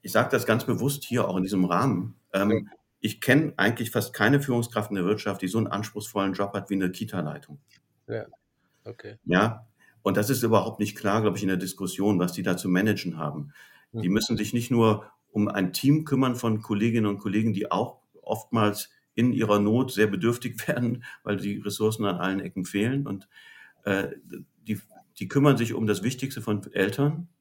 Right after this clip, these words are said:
Speaker 1: Dann kümmern sie sich um Eltern, eine Elternschaft, die auch anspruchsvoller wird oder eben auch in Not ist gerade
Speaker 2: Mhm.
Speaker 1: mit den Betreuungszeiten. Und die haben oft Träger, die entweder sich nicht interessieren,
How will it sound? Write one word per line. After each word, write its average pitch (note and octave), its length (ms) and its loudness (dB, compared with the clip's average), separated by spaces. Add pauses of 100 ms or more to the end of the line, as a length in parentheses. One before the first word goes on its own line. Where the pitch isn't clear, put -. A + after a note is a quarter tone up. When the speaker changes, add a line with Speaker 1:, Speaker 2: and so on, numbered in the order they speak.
Speaker 1:
Dann F#2+ 240 -4
kümmern A2+ 340 2
sie G#2 80 0
sich G#2+ 140 -6
um F#2 140 -6
Eltern, G#2+ 280 -2
eine G#2 160 0
Elternschaft, A2+ 520 -2
die G#2 240 -2 (280)
auch A#2+ 260 0
anspruchsvoller B2+ 760 -2
wird C#3 260 0
oder F#2 260 0
eben G2+ 160 -2
auch F#2+ 160 -4
in F#2+ 100 2
Not F#2+ 240 0
ist - 320 -6
gerade C3+ 400 -2 (500)
Speaker 2:
Mhm. A#2+ 140 -6 (160)
Speaker 1:
mit - 100 -20
den A#2+ 80 0
Betreuungszeiten. B2 880 -2 (480)
Und A#2 140 2
die A2+ 80 4
haben A2 160 4
oft - 200 -4
Träger, B2 400 0
die G#2+ 240 0
entweder A2 380 0
sich G2+ 160 -6
nicht G#2 160 -2
interessieren, G#2 720 -4